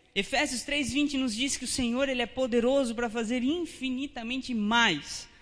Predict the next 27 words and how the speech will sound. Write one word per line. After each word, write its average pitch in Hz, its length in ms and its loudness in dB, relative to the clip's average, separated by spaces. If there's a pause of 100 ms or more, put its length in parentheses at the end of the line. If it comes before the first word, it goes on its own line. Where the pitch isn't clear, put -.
(200)
do 214 140 -2
que 233 120 -4
tudo 262 300 -6
que 247 100 -4
nós 247 280 0
pedimos 233 800 -2 (320)
ou 170 80 -12
pensamos. 170 760 -4 (1080)
Então, 277 240 2
irmãos, 226 680 0
o 214 60 -14
primeiro 277 340 2
princípio 277 640 2
que 262 100 0
nos 262 220 4
coloca 262 420 0
nesse 262 240 0
caminho, 240 680 2 (260)
que 254 120 2
nos 269 220 6
prepara 262 680 4 (120)
nesse 233 280 -2 (140)
bastidor, 220 840 2 (880)
nesse 247 200 2
processo 294 640 4
da 254 120 6
vitória 196 560 -4